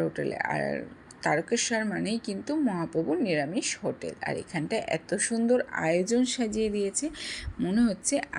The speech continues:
আজ যেন বার্থডে। কিংবা আজ আমার আইবুড়ো ভাত, এরকমই মনে হচ্ছে।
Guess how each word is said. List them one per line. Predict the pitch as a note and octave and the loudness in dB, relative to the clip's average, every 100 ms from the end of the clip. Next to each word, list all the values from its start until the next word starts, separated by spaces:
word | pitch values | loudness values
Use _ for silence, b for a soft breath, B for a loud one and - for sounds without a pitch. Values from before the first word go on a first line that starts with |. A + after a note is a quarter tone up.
| E3+ | 2
আজ | G3 F#3 - | 2 0 0
যেন | D#3+ G#3+ C4+ | 0 2 2
বার্থডে। | A#3+ D3+ D3+ - - B B - - | 2 0 -2 -4 -4 B B -14 2
কিংবা | A#3+ A#3 G3+ F#3+ B3+ - | 6 6 4 2 2 -2
আজ | F3+ F#3 F#3 - | -2 -2 -2 -6
আমার | - F3 F#3+ - - | -4 -2 0 -2 0
আইবুড়ো | E3 F3+ F3 E3 | 0 2 2 0
ভাত, | D#3+ C#3 - - | 0 -6 -8 -4
এরকমই | E3+ F3 G3 A#3 | -2 0 0 2
মনে | G3+ E3+ | 2 -2
হচ্ছে। | E3+ E3 - | -2 -4 -6